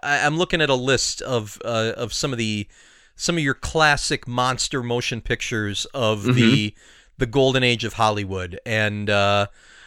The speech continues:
Speaker 2: The
Speaker 1: uh,
Speaker 2: Universal monsters, right? That's what they're referred to as in the lexicon now.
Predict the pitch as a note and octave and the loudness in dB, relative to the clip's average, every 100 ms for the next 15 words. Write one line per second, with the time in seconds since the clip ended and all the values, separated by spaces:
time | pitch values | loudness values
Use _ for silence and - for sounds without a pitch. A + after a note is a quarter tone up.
0 | - - B2 D3 B2 C3+ C3 G2 F2+ D#2+ | -10 2 8 8 10 8 8 6 6 4
1 | - D2+ - E2 G2+ - F2+ - F#2 F#2 | 0 -2 2 2 2 2 -2 0 2 4
2 | F2 F2 F2 F2 - F#2+ G2+ - - G#2 | 4 2 2 0 2 2 2 -2 0 4
3 | G2+ G#2 - - G2 F#2 G2 _ - G2 | 4 2 -6 -4 -2 -2 -6 _ -2 2
4 | G#2 - G#2 G#2+ G#2 G#2+ G#2 G#2+ | 4 2 2 4 4 4 2 0